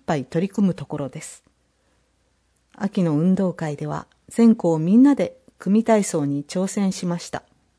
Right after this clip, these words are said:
なかなかうまくいかず、くじけそうになる時もありましたが、本番は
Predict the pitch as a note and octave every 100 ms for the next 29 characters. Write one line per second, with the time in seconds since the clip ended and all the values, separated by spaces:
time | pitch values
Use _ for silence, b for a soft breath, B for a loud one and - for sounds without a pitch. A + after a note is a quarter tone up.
0 | _ _ _ _ _ _ _ _ _ _
1 | _ _ _ F3 F3+ B3+ C4 C4 B3 G#3
2 | F3+ C#3 - D3+ C3+ C#3+ _ _ _ -
3 | E3+ F#3+ G#3 G#3+ F#3 E3 F3+ F#3 E3 -
4 | D#3 D3 E3+ F#3+ G3 - C#3+ C#3+ b b
5 | b b _ - F3+ F3 E3+ E3 D#3 D#3+